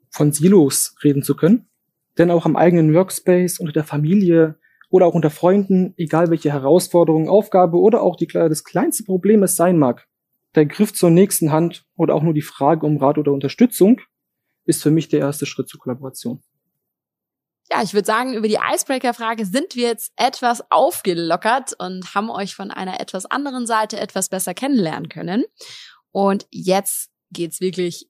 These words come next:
Speaker 2: ans Eingemachte, und zwar unser kleinstes I-P-D-Projekt.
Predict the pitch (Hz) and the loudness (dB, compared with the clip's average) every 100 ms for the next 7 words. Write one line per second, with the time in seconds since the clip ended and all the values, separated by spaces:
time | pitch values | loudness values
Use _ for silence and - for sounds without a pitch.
0 | - 143 - - 175 170 147 151 - 185 | -16 -16 -8 -6 -4 -4 -4 -6 -6 -8
1 | - 165 - 170 170 175 - - 214 277 | -8 -10 -8 -6 -4 -6 -10 -8 -2 -2
2 | 240 233 226 - - - 175 185 190 - | 0 -2 -4 -8 -14 -10 -6 -4 -6 -6
3 | 180 175 - _ 170 175 170 180 165 160 | -6 -4 -6 _ -6 -6 -8 -10 -10 -12
4 | - 143 - - | -12 -14 -14 -20